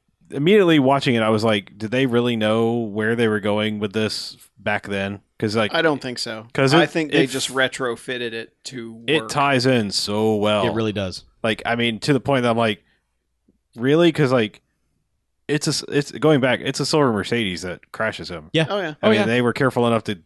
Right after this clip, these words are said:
Speaker 1: get that again.
Speaker 3: Yeah.
Speaker 1: I mean, down to that. I mean, I know you can go back and watch the movie and be like, "Well, we gotta tie it in, like, get all the details," but there's so many little things that he, they say and do. It's like,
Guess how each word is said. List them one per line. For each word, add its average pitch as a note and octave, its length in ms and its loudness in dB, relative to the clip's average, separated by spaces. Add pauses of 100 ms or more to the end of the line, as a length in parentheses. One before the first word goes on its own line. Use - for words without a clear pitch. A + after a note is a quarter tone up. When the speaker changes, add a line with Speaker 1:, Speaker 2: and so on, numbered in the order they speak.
Speaker 1:
get G#2+ 180 -4
that F#2 180 -4
again. D#2+ 360 -8
Speaker 3:
Yeah. F#3 120 2
Speaker 1:
I A2 100 -6
mean, F#2 300 -8 (320)
down G#2+ 220 0
to G2 40 -4
that. G#2 260 -2
I B2+ 60 -6
mean, C#3 160 0
I E3+ 120 2
know C3+ 260 6
you C3+ 160 2
can B2 100 -6
go B2+ 100 4
back B2 180 2
and A2+ 60 0
watch A2 200 2
the A2 40 -4
movie A2+ 160 2
and G#2 80 -2
be G2+ 60 -2
like, G2 160 -2
"Well, G#2+ 120 0
we A#2 80 -2
gotta C3 180 0
tie C#3 240 2
it D3 40 2
in, B2 280 2
like, A2 140 -4 (300)
get A#2 120 -2
all B2 120 2
the B2 80 2
details," A2+ 420 -2
but G2 220 -4 (580)
there's C#3+ 220 4
so D#3 140 2
many D3+ 180 4
little C3 300 4
things C3 300 0
that G#2 220 -2
he, G2 240 -10
they A2+ 160 -4
say A#2+ 240 0
and G2+ 100 -2
do. A#2 160 0
It's F#2+ 160 -2
like, G2 200 -2